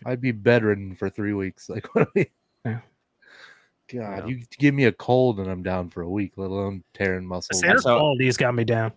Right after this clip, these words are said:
Speaker 1: <laughs> Yeah, let me tell you.
Speaker 3: Yeah, the, uh, last few days I've been fighting this fever, and I've, <clears throat> I've definitely had the man cold. My wife's been like, "You know what?" My wife was a I C U nurse for, like, three years, so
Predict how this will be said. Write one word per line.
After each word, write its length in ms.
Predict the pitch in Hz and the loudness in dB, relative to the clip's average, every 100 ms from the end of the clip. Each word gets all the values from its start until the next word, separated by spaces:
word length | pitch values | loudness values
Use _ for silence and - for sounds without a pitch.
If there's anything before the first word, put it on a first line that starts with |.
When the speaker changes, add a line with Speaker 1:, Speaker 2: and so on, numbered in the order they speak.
| _ - | _ -16
Speaker 1:
<laughs> 280 | 98 - - | -14 -6 0
Yeah, 120 | 165 - _ | 0 -2 _
let 120 | 104 | -14
me 60 | 107 | -10
tell 240 | 113 107 | -8 -8
you. 100 | 101 - _ _ _ _ _ _ _ _ _ _ _ | -8 -12 _ _ _ _ _ _ _ _ _ _ _
Speaker 3:
Yeah, 200 | - 98 95 | -20 -20 -8
the, 220 | 107 113 | 0 2
uh, 240 | 101 95 | 2 0
last 380 | 90 101 117 - | -2 0 0 -2
few 160 | 123 107 | -6 -2
days 260 | 98 101 | -2 -2
I've 80 | 101 | -2
been 160 | 98 95 | -4 -4
fighting 300 | - 104 98 | -2 -2 -2
this 160 | 92 | -8
fever, 240 | - 104 - | -6 -4 -2
and 120 | 127 | -2
I've, 120 | 95 - | -4 -8
<clears throat> 120 | _ 92 | _ -6
I've 180 | 98 | -4
definitely 320 | 92 95 98 92 | -4 -4 -6 -6
had 160 | 92 | -6
the 80 | 92 | -6
man 240 | 92 90 | -6 -6
cold. 240 | 87 92 90 | -6 -6 -6
My 100 | 90 | -4
wife's 280 | 92 90 - | -4 -4 -6
been 160 | 92 | -10
like, 180 | 90 90 | -10 -10
"You 60 | 98 | -10
know 120 | 95 | -8
what?" 200 | 87 - | -10 -4
My 160 | 113 135 | 4 8
wife 260 | 151 143 | 8 8
was 180 | 131 107 | 2 2
a 140 | 101 | 2
I 140 | 82 107 | 4 2
C 180 | - 101 | 0 -2
U 100 | 95 | -2
nurse 240 | 90 90 | -2 -6
for, 140 | - 92 | -6 -6
like, 140 | 90 | -6
three 180 | - 95 | -4 -2
years, 220 | 92 - | -2 -2
so 300 | 95 92 | -4 -4